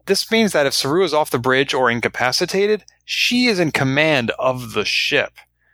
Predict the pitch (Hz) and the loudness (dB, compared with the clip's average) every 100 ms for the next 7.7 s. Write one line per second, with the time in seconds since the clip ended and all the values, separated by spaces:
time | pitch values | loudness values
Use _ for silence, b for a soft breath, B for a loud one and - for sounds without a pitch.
0 | _ - 139 131 135 170 156 147 139 156 | _ -2 2 2 2 0 2 0 2 2
1 | 175 - 143 131 123 113 131 135 - 139 | 2 0 0 0 0 0 0 -2 -2 -4
2 | 117 120 208 233 143 113 107 107 107 - | 0 2 2 2 2 2 2 2 2 2
3 | 127 - 147 123 147 180 - 165 143 113 | 0 -2 -6 -2 0 0 0 -2 0 -2
4 | 196 208 143 104 90 98 - b b b | 0 0 0 2 2 0 -6 b b b
5 | b b b _ _ _ _ - 156 175 | b b b _ _ _ _ -2 2 2
6 | - 170 180 170 165 151 - 160 147 117 | 2 2 2 0 0 0 0 0 0 0
7 | - 127 151 147 147 135 | 0 2 2 2 0 -6